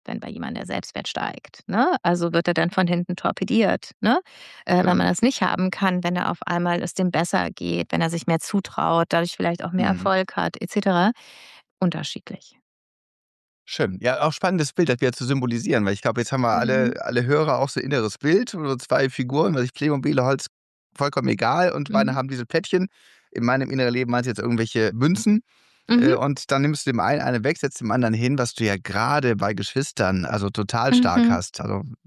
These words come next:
Speaker 2: wir haben ja beide Kinder und wenn du da auch nur ein Krümelchen mehr Schokostreusel bei dem einen Nachtisch draufkratzt als bei dem anderen, das ist schon die, geht die Welt ja schon unter. Und das im übertragenen Sinne ändert sich das ja auch nicht, wenn du später beim,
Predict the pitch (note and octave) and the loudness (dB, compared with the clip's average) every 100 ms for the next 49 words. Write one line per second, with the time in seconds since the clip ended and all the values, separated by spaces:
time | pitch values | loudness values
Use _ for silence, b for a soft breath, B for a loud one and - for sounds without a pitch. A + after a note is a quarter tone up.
0 | - - A2 A#2 A2 A2 A#2+ - B2+ A#2+ | -20 -6 0 0 2 2 0 -2 0 2
1 | A2 G#2+ G#2 A2 G#2+ G#2 A#2+ A2 - b | 2 0 0 -2 0 -2 0 0 -2 b
2 | b b - - B2+ C3+ A#2+ _ - - | b b -4 -2 0 0 -2 _ -4 2
3 | G3+ D#3+ B2+ C#3 A#2 A#2 A2+ G#2 G#2+ B2 | 4 4 4 2 4 4 4 0 -2 -2
4 | A#2+ A2+ G#2+ A2+ A2 G#2 G#2 G#2 G#2+ F#2+ | 0 0 0 0 2 2 0 0 0 -2
5 | D2 A#2 A2 G2 G2+ G2+ G#2 F#2+ - G#2+ | 0 2 2 0 -2 -4 0 0 0 -4
6 | G2+ - G2+ D#2+ A#2 G2+ F#2+ F#2 F#2 - | -2 -2 -2 2 2 0 -2 -2 -4 -2
7 | G2+ G2 G2 G#2+ A2 A#2+ A#2+ A2+ G2 - | -2 -2 -2 -2 2 2 2 2 0 -2
8 | G#2 B2+ _ _ _ _ _ G#2+ G2+ - | -2 -2 _ _ _ _ _ 0 0 0
9 | G#2 - - - A2 G#2 G#2+ G#2+ A#2+ A#2 | 0 -2 -6 -2 0 0 0 0 2 2
10 | A#2 - A2+ G2 E2 - D#2+ - F#2 - | 2 2 2 0 -2 -2 -4 -2 -4 -6
11 | - G2 G2 - F#2+ G#2+ F#2 F2+ G2 G2+ | -4 -2 0 0 0 0 0 2 2 0